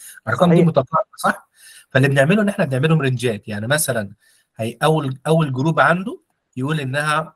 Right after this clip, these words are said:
Speaker 1: عمرها مثلًا من واحد لخمس سنين، تاني جروب يقول ان عمرها من ستة لاتناشر، تالت
Speaker 2: مم.
Speaker 1: جروب مثلًا يقول انها من تلتاشر لعشرين. فاهم الفكرة؟
Speaker 2: فهمت.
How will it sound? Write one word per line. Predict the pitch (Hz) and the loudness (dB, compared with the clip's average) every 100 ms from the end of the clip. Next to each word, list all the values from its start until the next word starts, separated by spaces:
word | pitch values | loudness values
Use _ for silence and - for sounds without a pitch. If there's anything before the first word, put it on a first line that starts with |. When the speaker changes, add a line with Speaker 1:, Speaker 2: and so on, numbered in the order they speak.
| - | -12
Speaker 1:
عمرها | 117 123 147 143 | -8 -2 -2 -2
مثلًا | 143 - 165 | -4 -2 -2
من | 135 | -2
واحد | 131 139 120 | -4 -6 -8
لخمس | - 127 127 - | -6 -6 -6 -10
سنين، | 98 - _ _ _ _ _ _ | -16 -20 _ _ _ _ _ _
تاني | - 139 131 | -6 -4 -4
جروب | 120 170 180 | -4 -4 -2
يقول | 131 135 | -2 -2
ان | 131 | -2
عمرها | 117 110 135 135 | -2 -2 0 -2
من | 117 107 | -4 -6
ستة | 156 160 - | -6 -6 -6
لاتناشر، | 127 - 104 92 - - _ _ _ _ _ _ | -8 -8 -10 -10 -14 -20 _ _ _ _ _ _
تالت | 131 135 117 | -2 0 -2
Speaker 2:
مم. | 110 | -4
Speaker 1:
جروب | 127 175 | -2 -2
مثلًا | 143 147 - 185 135 | -4 -6 -2 0 0
يقول | 135 | 0
انها | 131 120 139 127 | -2 -2 -2 -2
من | 120 139 113 | -2 -2 -4
تلتاشر | 123 107 104 - 160 165 | -4 -6 -6 -4 -2 -2
لعشرين. | 131 110 98 - 95 104 _ _ _ _ _ _ _ _ | -2 -4 -8 -10 -12 -14 _ _ _ _ _ _ _ _
فاهم | 151 208 | 2 4
الفكرة؟ | 175 180 170 285 - _ _ _ _ _ - | 2 0 -2 -2 -4 _ _ _ _ _ -6
Speaker 2:
فهمت. | 143 139 - | -4 -6 -12